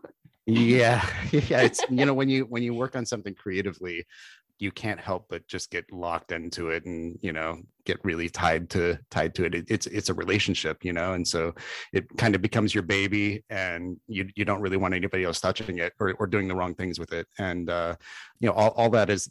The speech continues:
Speaker 2: all that is past with, you know, water under the bridge. And, uh, it's, it's really cool to, cool to see it finally, uh, you know, 'cause it's, it's such a, a, a rife universe that is, you know, s-, so much, uh,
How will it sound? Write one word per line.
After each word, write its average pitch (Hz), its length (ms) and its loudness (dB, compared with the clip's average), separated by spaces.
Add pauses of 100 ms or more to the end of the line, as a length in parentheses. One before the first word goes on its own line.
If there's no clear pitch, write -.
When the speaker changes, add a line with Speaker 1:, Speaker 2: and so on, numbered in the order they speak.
(120)
Speaker 2:
all 113 120 4
that 113 140 2
is 92 140 -6
past 95 480 -2
with, 90 180 -10
you 104 140 -10
know, 87 80 -6
water 90 240 -2
under 85 180 -8
the 92 80 -10
bridge. 90 320 -8
And, 85 220 -10
uh, 85 180 -10
it's, - 220 -10
it's - 200 -14
really 87 220 -14
cool 90 140 -12
to, 87 240 -10 (240)
cool 101 120 -10
to - 80 -10
see - 140 -8
it 92 140 -8
finally, 95 360 -10
uh, 92 180 -10 (540)
you - 60 -12
know, - 160 -10 (1000)
'cause 156 180 0
it's, 151 220 -2
it's 123 160 -2
such 185 160 4
a, 101 120 4 (400)
a, 95 180 -2
a 101 100 -2 (160)
rife 92 360 2
universe 85 720 -6 (100)
that 90 200 -2
is, 87 360 -4 (120)
you 110 80 -4
know, 95 240 -10
s-, - 320 -6
so - 240 4
much, 104 280 2 (160)
uh, - 300 -6